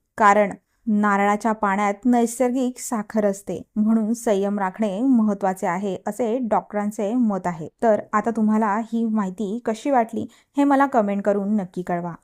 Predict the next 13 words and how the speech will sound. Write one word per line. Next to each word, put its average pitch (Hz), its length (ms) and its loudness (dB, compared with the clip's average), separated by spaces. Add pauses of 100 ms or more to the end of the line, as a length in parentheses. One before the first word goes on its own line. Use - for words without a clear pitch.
(100)
आणि 208 220 -4 (280)
हा 269 60 4
व्हिडिओ 233 280 2
जर 220 220 0
तुम्हाला 208 280 -2
आवडला 175 380 -2
असेल 214 320 -4
तर 294 60 -4
चॅनलला 254 400 0
लाईक, 202 260 0
शेअर 226 220 -2
आणि 220 680 -4
सबस्क्राईब 233 500 0